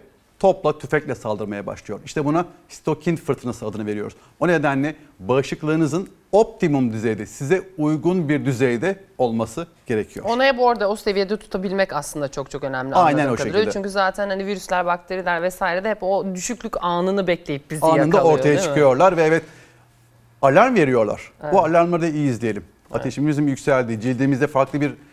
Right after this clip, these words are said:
Speaker 2: Reaksiyon mu
Speaker 1: kaşınma mı
Speaker 2: var,
Speaker 1: var,
Speaker 2: bir şey
Speaker 1: reaksiyon
Speaker 2: mi
Speaker 1: var?
Speaker 2: var?
Speaker 1: Bunlar hepsi alarm.
Speaker 2: E, sağlıklı bağırsak florasının öneminden bahsedelim birazcık da hocam, buyurun.
Speaker 1: E, mikrobiyota ya da mikrobiyom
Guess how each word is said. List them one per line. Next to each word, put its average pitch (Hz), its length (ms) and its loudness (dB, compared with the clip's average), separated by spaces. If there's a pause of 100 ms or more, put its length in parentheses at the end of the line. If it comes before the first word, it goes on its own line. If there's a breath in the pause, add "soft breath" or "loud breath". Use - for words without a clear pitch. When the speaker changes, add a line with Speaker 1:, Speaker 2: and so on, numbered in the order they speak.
(240 soft breath)
Speaker 2:
Reaksiyon 131 600 4
mu 160 40 0
Speaker 1:
kaşınma 160 200 4
mı 147 60 4
Speaker 2:
var, 170 100 4
Speaker 1:
var, 143 180 6
Speaker 2:
bir 139 40 4
şey 139 60 8
Speaker 1:
reaksiyon 156 320 4
Speaker 2:
mi 160 80 2
Speaker 1:
var? 165 120 2
Speaker 2:
var? 139 80 -12 (180)
Speaker 1:
Bunlar 196 200 0
hepsi 160 200 -2
alarm. 123 280 0 (500 loud breath)
Speaker 2:
E, 190 240 0
sağlıklı 233 540 -2
bağırsak 254 400 2
florasının 202 460 -4
öneminden 139 520 -4
bahsedelim 127 500 -6
birazcık 117 400 -10
da 113 60 -10
hocam, 117 300 -12
buyurun. 254 340 -10 (440 soft breath)
Speaker 1:
E, 127 480 0 (400)
mikrobiyota 160 600 2
ya 139 160 0
da 143 120 4
mikrobiyom 127 600 0